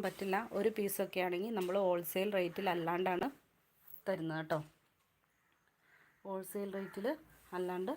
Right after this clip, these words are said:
വാങ്ങേണ്ട വരും. ആ രീതിയിലാണ് നമുക്ക് വരുന്നത്. അപ്പോൾ ഇതിൽ വരുന്ന റേറ്റ് എന്ന് പറയുന്നത്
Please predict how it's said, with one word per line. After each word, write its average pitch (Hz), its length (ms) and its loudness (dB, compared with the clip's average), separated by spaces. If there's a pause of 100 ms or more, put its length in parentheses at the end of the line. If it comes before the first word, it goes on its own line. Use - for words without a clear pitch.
(280)
വാങ്ങേണ്ട 180 360 -2
വരും. - 140 -14 (560)
ആ 196 140 -2
രീതിയിലാണ് 180 500 4
നമുക്ക് 170 260 -2
വരുന്നത്. 156 320 -6 (1300)
അപ്പോൾ 214 200 -6 (100)
ഇതിൽ 233 180 -4 (120)
വരുന്ന 226 340 -4
റേറ്റ് 180 320 -4
എന്ന് 220 160 -6
പറയുന്നത് 165 480 -4